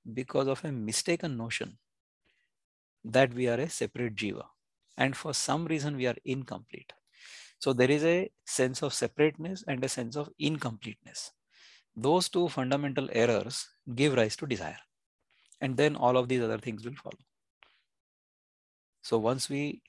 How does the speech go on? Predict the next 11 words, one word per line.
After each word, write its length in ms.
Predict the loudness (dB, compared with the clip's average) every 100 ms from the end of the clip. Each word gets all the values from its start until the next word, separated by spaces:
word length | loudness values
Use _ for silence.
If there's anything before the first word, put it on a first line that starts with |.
| _ _ -6
undertake 520 | -2 -2 2 2 2
a 60 | 2
rigorous 360 | 2 2 2
shaucha 560 | 2 2 2 0 -4 -2
practice, 520 | -2 -4 -10 -10 -10 _ _ _ _ -20 _ _ -10
then 480 | -2 0 0 -6 -12 _ _ _ -20 -10
these 580 | -2 0 0 -4 -8 -12 _ _ _ -10
mistaken 640 | -4 0 2 2 2 0
notions 560 | 0 -2 -2 -8 -10 -12 _ _ _ _ _ -8
get 220 | -6 -4
clarified. 480 | -2 -4 -4 -12 -14